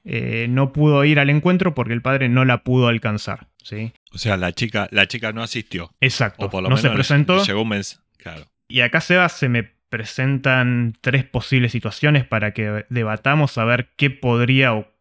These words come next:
Speaker 1: cuáles podrían haber sido los motivos. La, la primera situación que se me viene a la mente es, si viviéramos en un mundo donde somos todos buenos y no existen los delitos ni nada,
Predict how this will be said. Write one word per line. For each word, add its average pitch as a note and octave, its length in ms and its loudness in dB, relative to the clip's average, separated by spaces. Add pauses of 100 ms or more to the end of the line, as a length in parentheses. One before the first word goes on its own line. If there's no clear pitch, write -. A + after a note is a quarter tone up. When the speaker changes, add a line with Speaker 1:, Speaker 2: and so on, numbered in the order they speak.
(120)
Speaker 1:
cuáles C3 260 0
podrían A#2 300 -2
haber A#2 120 0
sido C3 200 0
los A2 140 0
motivos. A#2 500 2
La, A2 260 -4
la B2 220 -2
primera E3 320 2
situación C#3 420 2
que C#3+ 60 4
se B2+ 120 -2
me A#2 60 2
viene B2+ 160 2
a - 20 2
la A2 120 0
mente D3 500 4
es, - 160 -4 (240)
si - 200 -4
viviéramos C3+ 500 2
en C3+ 100 4
un C#3+ 120 6
mundo E3+ 500 4
donde A2+ 880 2
somos A#2+ 380 -4
todos A#2+ 400 0
buenos D3+ 640 2
y A2+ 200 -4
no A#2 140 2
existen A#2+ 380 -2
los G#2+ 100 2
delitos B2 380 2
ni B2 100 0
nada, E3+ 500 0